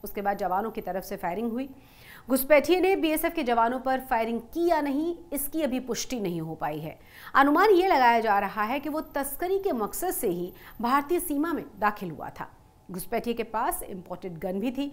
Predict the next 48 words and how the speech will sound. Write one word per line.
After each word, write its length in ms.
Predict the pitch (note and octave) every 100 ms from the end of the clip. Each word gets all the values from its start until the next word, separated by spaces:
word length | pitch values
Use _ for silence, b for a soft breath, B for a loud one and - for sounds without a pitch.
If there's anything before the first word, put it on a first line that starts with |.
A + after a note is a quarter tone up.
| B B B - _ _ _
इस 200 | D#4+ F#4 -
साल 280 | D4+ A3+ F3+
का 220 | - F3
पहला 440 | A#3 - A#3 B3+ C4+
घुसपैठ 480 | G#3+ G3+ B3 A#3 A#3+
का 60 |
ये 120 | A#3
प्रयास 440 | A3+ G#3+ G3+ B3 B3
है 80 | B3
जो 100 | A3+
बीएसएफ 560 | F3+ G#3 G#3+ B3+ B3
ने 120 | G3+ E3+
स-, 260 | - - - - G3
विफल 300 | G3+ D4 E4
कर 160 | C#4
दिया 200 | A#3 A3+
है। 160 | A3 G3+ B B B B -
फिलहाल 340 | C4+ B3+ D#4+
बीएसएफ 500 | C4+ C4 C4 C4+ D4
शव 220 | - C4+ -
को 100 | A#3+
कब्जे 340 | A#3+ B3 D4
में 100 | D4 C#4+
लेकर 300 | C#4 C#4 C#4
अगली 260 | A3 A3
कार्रवाई 460 | G#3+ F#3+ E3+ F3 F3
की 320 | - F3+ E3 - - _ _ _ _ _ -
शुरुआ-, 440 | A#3+ G#3+ F#3+ -
शुरू 240 | - A#3 F#3+
कर 140 | D3
चुकी 280 | - D3 -
है। 220 | D#3 - _ _ _ _ _ _ B B B B B -
होशियारपुर 520 | E4+ E4+ F#4 G4+ B4+
के 180 | B4+ B4+
रहने 160 | F#4+ G4
वाले 220 | G4 G#4
मोहित 300 | A#4 F4 F4
शर्मा 320 | - F#4 E4
नाम 260 | F4+ C#4 C4+
के 100 | D#4+
युवक 280 | C#4 A#3 A#3
की 120 | D4+
कनाडा 360 | C#4+ A3 G#3+ G#3
में 100 | G#3+
हत्या 300 | F#3+ F#3+ D3+
कर 180 | D#3+
दी 140 | C#3+ C#3
गई। 160 | C3+